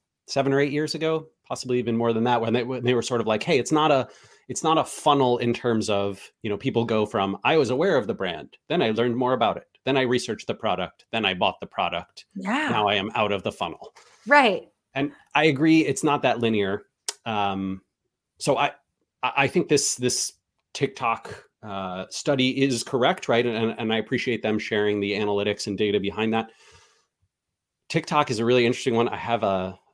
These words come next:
Speaker 1: um, a fun story there. So about six months ago,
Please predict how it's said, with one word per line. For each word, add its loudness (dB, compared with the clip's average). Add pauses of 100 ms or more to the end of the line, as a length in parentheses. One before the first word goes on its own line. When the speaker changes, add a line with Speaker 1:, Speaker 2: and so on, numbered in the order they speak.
(100)
Speaker 1:
um, -12 (640)
a -6
fun 2
story 2
there. 0
So -4 (1300)
about -2 (480)
six -10
months 0
ago, -4